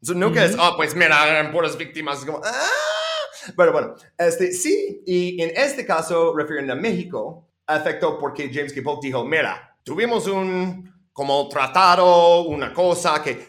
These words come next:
Speaker 1: eh, eh, va a ser en el, el Río Grande. El Río
Speaker 2: Mm.
Speaker 1: Grande es donde empieza." Ah, eh, eh, ¿qué, qué río en México se llama Río Grande? Ninguno.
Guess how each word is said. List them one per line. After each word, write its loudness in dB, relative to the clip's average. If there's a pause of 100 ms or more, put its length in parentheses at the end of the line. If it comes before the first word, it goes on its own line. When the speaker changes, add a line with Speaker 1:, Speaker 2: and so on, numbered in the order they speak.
(160)
Speaker 1:
eh, 2
eh, -2
va 4
a 2
ser 2
en 0
el, 0
el -2
Río 2
Grande. -2 (120)
El -6
Río -2
Speaker 2:
Mm. -12
Speaker 1:
Grande -2
es -10
donde 2
empieza." -2 (520)
Ah, 4
eh, -2
eh, -6
¿qué, -2 (360)
qué -4
río -2
en 0
México -2
se -6
llama -2
Río -2
Grande? -6
Ninguno. -2